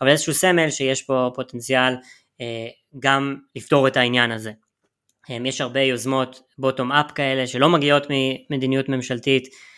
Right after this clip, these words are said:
אה, של... אה, הכשרת חרדים, אה, לעבודה ו-, וכנ"ל בחברה הערבית, אה, ואני חושב שצריך לחזק מאוד את הדברים האלה. אמ, ובאמת המשפט, אה, שציטטת הוא מאוד מצער.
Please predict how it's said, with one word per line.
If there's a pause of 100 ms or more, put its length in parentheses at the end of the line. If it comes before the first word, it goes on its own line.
(280)
אה,
של... (480)
אה,
הכשרת
חרדים,
אה,
לעבודה (220)
ו-, (280)
וכנ"ל
בחברה
הערבית, (520)
אה, (120)
ואני
חושב
שצריך
לחזק
מאוד
את
הדברים
האלה. (640)
אמ, (680)
ובאמת
המשפט,
אה,
שציטטת
הוא
מאוד
מצער.